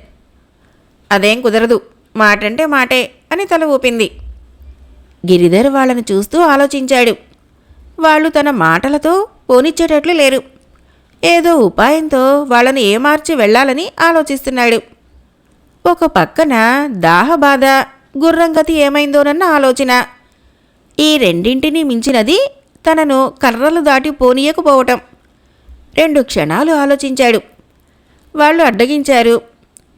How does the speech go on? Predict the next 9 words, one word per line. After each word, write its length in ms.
తను 140
నిరాకరిస్తే 960
తప్పక 320
వెంటబెట్టుకొని 760
వాళ్లే 260
తీసుకొని 380
వెళ్తారు. 420
ఆ 140
తీర్మానంతోనే 1300